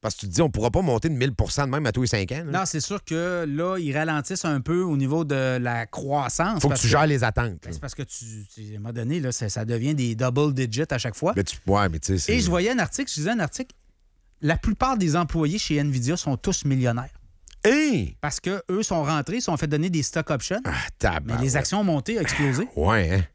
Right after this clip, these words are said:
Speaker 2: Et, euh, dans les prochaines années, ça, c'est un autre défi.
Speaker 1: Ça doit faire des beaux parties de bureau, ça, hein?
Speaker 2: Comment tu
Speaker 1: <laughs>
Speaker 2: gardes tes employés millionnaires chez vous?
Speaker 1: Tu te loues-tu un yacht pour le party cette année, toi?
Speaker 2: Ouais.
Speaker 1: Oh, j'ai pris un jet cette année, moi.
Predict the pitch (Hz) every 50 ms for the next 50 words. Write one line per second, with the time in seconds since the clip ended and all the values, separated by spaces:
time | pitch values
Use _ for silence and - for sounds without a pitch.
0 | _ _ _ - 113 123 127 127 120 120 110 127 127 - 139 123 - 175 170 160
1 | 151 156 202 220 - 202 180 - - 165 151 143 160 185 165 139 135 147 131 -
2 | - 104 101 104 98 123 117 113 107 107 110 - 117 107 92 107 101 95 104 104
3 | 98 107 135 123 92 123 120 131 120 156 143 156 202 202 - - - - 160 175
4 | 180 110 139 151 165 185 196 - 170 156 135 156 151 - - 147 143 139 139 175
5 | 190 170 151 143 143 139 135 127 143 160 180 170 - - - 135 123 151 196 -
6 | - - 202 240 233 - - 262 233 196 165 151 185 208 226 - - - 180 175
7 | 170 - 175 156 - - 208 185 - - 175 175 185 202 190 - 190 185 160 139
8 | - 151 156 165 196 214 233 240 240 208 220 220 214 214 170 190 185 180 131 151
9 | 190 185 165 147 120 139 143 - - - 117 104 104 98 95 90